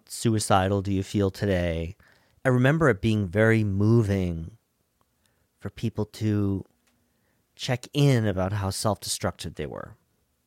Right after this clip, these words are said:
with the group. "Do you think you're gonna act on it? What will you do if it gets worse and you're at home?"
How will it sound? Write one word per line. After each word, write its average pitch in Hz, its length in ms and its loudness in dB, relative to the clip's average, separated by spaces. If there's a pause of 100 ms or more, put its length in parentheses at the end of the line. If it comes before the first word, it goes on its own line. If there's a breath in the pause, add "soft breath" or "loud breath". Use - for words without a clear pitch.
with 101 140 -4
the 90 60 -8
group. 85 280 -10 (1300)
"Do - 80 -10
you 107 60 -6
think 110 180 -2
you're 107 100 -2
gonna 82 220 -4
act 107 320 -4
on 98 220 0
it? 92 240 -6 (800)
What 110 160 0
will 107 120 2
you 101 100 4
do 92 560 0
if - 80 -14
it 90 80 -8
gets - 240 -10
worse 104 380 0
and 85 120 -4
you're 90 140 -4
at 92 120 -12
home?" 95 540 -2